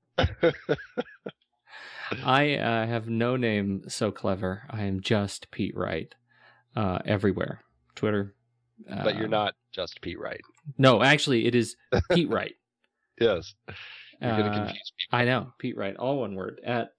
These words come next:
Speaker 2: uh, at Pete Wright, uh, on Twitter and facebook dot com slash Pete Wright. And, uh, I'm on Google Plus and, uh, pretty much everywhere. So,
Speaker 1: Oh, yeah, Google Plus for me,
Speaker 2: yeah.
Speaker 1: too. I always
Speaker 2: Defin-,
Speaker 1: forget that one.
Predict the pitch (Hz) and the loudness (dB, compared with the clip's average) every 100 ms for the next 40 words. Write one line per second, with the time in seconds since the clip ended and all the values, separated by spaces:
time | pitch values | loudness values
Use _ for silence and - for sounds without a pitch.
0 | - 110 131 143 - 131 123 113 113 _ | -4 -2 0 -2 -2 -4 0 -2 -4 _
1 | _ 120 110 113 107 - 113 113 107 92 | _ -6 -2 -4 -4 -2 0 0 0 -4
2 | 95 98 - _ - 104 - 101 95 95 | -4 -6 -10 _ -4 -4 -4 -6 -4 -4
3 | 95 107 - - 143 151 - - - - | -4 -8 -8 0 2 2 -2 -18 -18 -16
4 | - 113 104 104 107 55 50 50 50 - | -4 -2 0 -2 -4 -4 -4 -6 -8 -8
5 | - 98 - - 147 151 143 - - - | -6 -6 -6 0 2 2 -2 -10 -14 -10
6 | 98 90 - 85 - - - 92 95 - | -8 -8 -10 -12 -12 -12 -10 -10 -8 -4
7 | 170 113 - - - - - _ _ _ | -2 -2 -8 -12 -14 -18 -20 _ _ _
8 | - - - 113 123 110 95 90 - - | -6 0 2 0 -4 -6 -2 -2 -2 -8
9 | - - - - - 151 147 190 196 180 | -8 -6 -10 -12 -10 0 2 2 2 -4
10 | - - - - - | -6 -10 -10 -8 -8